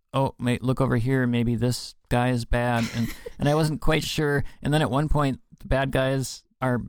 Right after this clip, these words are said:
Speaker 1: fighting each other, the bad guys, and then
Speaker 2: Yeah.
Speaker 1: what? Well, and then it's like, "Oh no, we're the bad guys." And it's like, no, this is just.
Speaker 2: <laughs>
Speaker 1: And I think that, you know, I'm,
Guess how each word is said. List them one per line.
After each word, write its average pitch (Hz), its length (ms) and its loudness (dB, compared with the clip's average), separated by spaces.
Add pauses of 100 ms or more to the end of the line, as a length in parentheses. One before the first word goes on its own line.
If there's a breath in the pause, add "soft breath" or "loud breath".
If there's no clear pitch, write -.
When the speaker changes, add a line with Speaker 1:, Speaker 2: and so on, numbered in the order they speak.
(220)
Speaker 1:
fighting 123 300 0
each 113 240 -2
other, 156 300 2
the 156 100 -2
bad 156 240 2
guys, 160 300 0
and 127 100 -6
then 131 180 0
Speaker 2:
Yeah. 120 100 -6
Speaker 1:
what? - 300 -4
Well, 120 200 0
and 123 160 0
then 139 120 0
it's 127 200 -2
like, 113 180 -2
"Oh 120 220 0
no, 135 160 0
we're 131 240 0
the 135 80 0
bad 107 240 0
guys." 110 260 -2
And 156 100 -2 (300 loud breath)
it's 147 160 0
like, - 240 -2
no, 175 420 0
this 156 220 0
is - 160 0
just. 214 240 2 (120)
Speaker 2:
<laughs> - 100 -20
Speaker 1:
And 151 160 2
I 139 80 0
think 165 220 -2
that, 131 120 0
you 123 80 2
know, 117 240 2
I'm, 113 240 -2